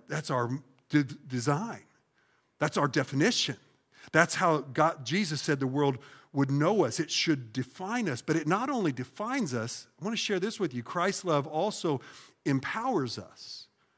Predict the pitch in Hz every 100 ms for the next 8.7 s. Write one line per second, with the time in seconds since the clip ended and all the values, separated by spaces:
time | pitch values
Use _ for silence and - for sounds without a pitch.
0 | _ _ - 165 135 135 131 110 104 -
1 | _ _ _ - 123 123 113 - 123 113
2 | - - _ _ _ _ 113 104 - -
3 | - - _ _ _ _ _ _ 156 190
4 | 196 160 165 135 170 202 147 - 160 143
5 | 120 175 156 143 113 120 151 156 156 143
6 | 135 139 151 143 117 113 - - - 156
7 | 185 165 180 - 185 - 196 135 - 170
8 | 151 117 147 135 131 214